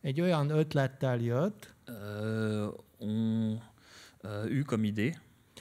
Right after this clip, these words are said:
Speaker 1: hogy beveszünk valamit szájon át,
Speaker 2: il, euh, faudrait, euh, ingérer quelque chose, euh, par la bouche,
Speaker 1: és az a gyomorban valahogy talpra áll,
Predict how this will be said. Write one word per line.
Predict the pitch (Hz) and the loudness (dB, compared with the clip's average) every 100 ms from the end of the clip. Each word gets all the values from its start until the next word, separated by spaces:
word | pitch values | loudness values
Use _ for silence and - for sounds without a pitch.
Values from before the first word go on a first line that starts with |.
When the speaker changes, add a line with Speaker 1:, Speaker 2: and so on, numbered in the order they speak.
| - - - - _ | -20 -20 -20 -20 _
Speaker 1:
hogy | 143 139 - - - _ _ - 156 131 | -4 -4 -6 -20 -20 _ _ -12 -8 -2
beveszünk | 185 139 - 139 139 | 0 0 -2 -2 -2
valamit | 143 131 127 120 - | -2 -2 -2 -4 -8
szájon | - - 135 131 123 120 | -10 -2 0 2 4 4
át, | 123 185 220 - - - - - 98 160 | 4 2 2 -4 -18 -20 -20 -20 -12 -8
Speaker 2:
il, | 113 | -4
euh, | 101 101 98 98 98 98 | -4 -4 -2 -2 -2 -4
faudrait, | - 113 107 117 110 113 - | -4 -2 0 2 0 0 -4
euh, | 110 104 104 104 | -2 -2 -2 -2
ingérer | 107 104 104 | -2 -2 -2
quelque | 101 - 95 | -2 -4 -4
chose, | - 139 160 147 | -2 -2 -2 -4
euh, | 107 98 | -4 -4
par | 92 | -6
la | 90 | -6
bouche, | 92 180 - - _ - - _ - | -6 -6 -8 -18 _ -20 -20 _ -8
Speaker 1:
és | 147 | -4
az | 156 139 | 0 2
a | |
gyomorban | 143 190 151 135 131 135 | 4 4 4 4 2 0
valahogy | 131 131 123 123 120 104 - - - | 2 0 2 0 -2 -8 -14 -18 -8
talpra | 135 120 117 127 | -4 -4 -2 0
áll, | 127 175 | 2 2